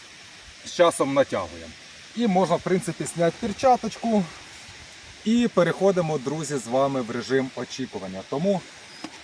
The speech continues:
поїхали чекати наші клюваки. Гай-ла-ла. Так, ну що ж, поки у нас там все стоїть, все намічається, Серега йде, ми вирішили з Серегою попити хто каву, хто чай.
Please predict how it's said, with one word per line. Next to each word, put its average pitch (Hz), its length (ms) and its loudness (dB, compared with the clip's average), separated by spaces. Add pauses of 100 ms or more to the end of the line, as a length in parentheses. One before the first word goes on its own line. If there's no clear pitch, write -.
(540)
поїхали 208 460 6
чекати 208 380 6
наші 190 360 4 (220)
клюваки. 196 480 6 (520)
Гай-ла-ла. 143 460 2 (760)
Так, 143 240 10
ну 180 80 -8
що - 140 -12
ж, 208 60 -12 (120)
поки 190 240 12
у 208 80 12
нас 208 200 12
там 202 160 12
все 196 220 10
стоїть, 208 600 10 (200)
все - 260 12
намічається, 190 840 12
Серега 175 500 12
йде, 175 440 12 (560)
ми 196 420 12
вирішили 156 520 12
з - 40 8
Серегою 143 720 12
попити 127 480 10 (580)
хто 143 260 10
каву, 170 340 12
хто 151 260 10
чай. 101 280 8